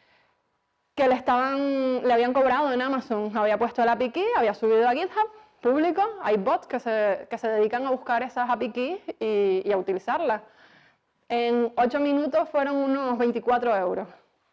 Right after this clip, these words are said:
Entonces, y porque se dio cuenta a tiempo, <laughs> en ocho minutos. Lo llegué a dejar un poco más y bueno. Entonces, son cosas súper importantes y que parecen muy obvias,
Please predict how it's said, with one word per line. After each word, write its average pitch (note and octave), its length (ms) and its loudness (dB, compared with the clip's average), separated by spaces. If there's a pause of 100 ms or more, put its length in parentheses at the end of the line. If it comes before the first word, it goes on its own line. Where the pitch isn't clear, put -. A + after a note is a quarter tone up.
(1040)
Entonces, G3 840 0 (160)
y C4 80 0
porque A3 220 0
se G3+ 100 -2
dio G3+ 140 2
cuenta A3+ 280 0
a G#3 40 -2
tiempo, A#3+ 340 2 (220)
<laughs> - 260 -20
en A#3+ 140 0
ocho A3+ 200 0
minutos. G#3 480 -4 (800)
Lo A3 100 2
llegué G#3 200 2
a G#3+ 60 2
dejar G#3+ 220 0
un A3 120 0
poco G#3 200 0
más A3+ 240 -4
y C4+ 280 0
bueno. G#3 280 -2 (1120)
Entonces, A#3 380 -2 (140)
son A#3 220 0
cosas C4 220 0
súper D#4+ 260 2
importantes B3 640 0
y C4+ 60 0
que B3 80 2
parecen A#3 280 0
muy C#4+ 260 2
obvias, D4+ 340 2